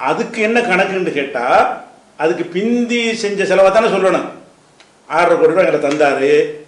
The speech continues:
பொதுக்குழுக்கு அப்புறம் வந்து இது ஆகஸ்ட், செப்டம்பர் மாசம் இந்த செலவு பண்ணணும், அக்டோபர்ல இவ்வளவு செலவு பண்ணிட்டோம்,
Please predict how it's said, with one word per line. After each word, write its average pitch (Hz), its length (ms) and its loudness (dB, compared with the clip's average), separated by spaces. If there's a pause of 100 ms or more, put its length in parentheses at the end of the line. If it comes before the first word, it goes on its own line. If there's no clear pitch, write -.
(300)
பொதுக்குழுக்கு 185 460 4
அப்புறம் 160 200 2
வந்து 160 260 0 (220)
இது 156 140 4
ஆகஸ்ட், 160 360 2 (100)
செப்டம்பர் 156 380 -2
மாசம் 143 180 0
இந்த 143 140 0
செலவு 139 320 0
பண்ணணும், 135 420 -4 (480)
அக்டோபர்ல 180 520 0
இவ்வளவு 156 220 4
செலவு 147 180 0
பண்ணிட்டோம், 135 480 -2